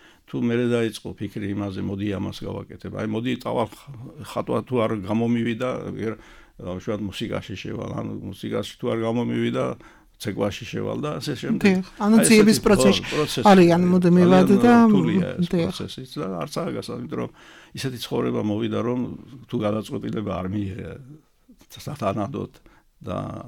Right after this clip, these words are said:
Speaker 1: არ, ის ცოდნა არ აიღე მე მომავალში, რაც შენ გაცხოვრებს, ასე ვთქვათ, და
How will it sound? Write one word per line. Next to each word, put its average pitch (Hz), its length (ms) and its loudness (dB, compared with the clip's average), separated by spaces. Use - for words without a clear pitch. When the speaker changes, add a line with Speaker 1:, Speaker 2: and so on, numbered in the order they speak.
Speaker 1:
არ, 92 220 -8
ის 110 200 -6
ცოდნა 113 420 -2
არ 104 160 0
აიღე 110 320 0
მე 101 220 -8
მომავალში, 101 560 -6
რაც 98 200 -10
შენ 104 200 -10
გაცხოვრებს, 113 600 -2
ასე 104 200 -10
ვთქვათ, 104 340 -14
და 123 120 -14